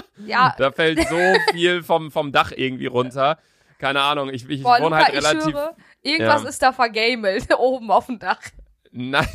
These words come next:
Speaker 2: <laughs> da ist
Speaker 1: Safe,
Speaker 2: nichts vergamelt.
Speaker 1: safe, safe.
Speaker 2: Das ist einfach, weil es jetzt so kalt war. Es ist nachts arschkalt, da zieht sich das zusammen, dann kommt wieder die Sonne, dann bricht das auseinander, dann kommt Wind, dann fliegt's runter.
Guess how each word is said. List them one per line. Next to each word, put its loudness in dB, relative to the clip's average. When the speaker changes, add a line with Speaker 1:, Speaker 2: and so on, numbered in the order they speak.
Speaker 2:
<laughs> -2
da 0
ist 0
Speaker 1:
Safe, 2
Speaker 2:
nichts -6
vergamelt. 2
Speaker 1:
safe, -14
safe. -12
Speaker 2:
Das 4
ist -2
einfach, 0
weil 0
es -8
jetzt -4
so -4
kalt -2
war. 0
Es -6
ist -10
nachts -2
arschkalt, 0
da 2
zieht -12
sich 0
das -4
zusammen, 0
dann -2
kommt 0
wieder 4
die 2
Sonne, 0
dann 2
bricht -4
das -2
auseinander, 0
dann 4
kommt -6
Wind, 2
dann -2
fliegt's -14
runter. 0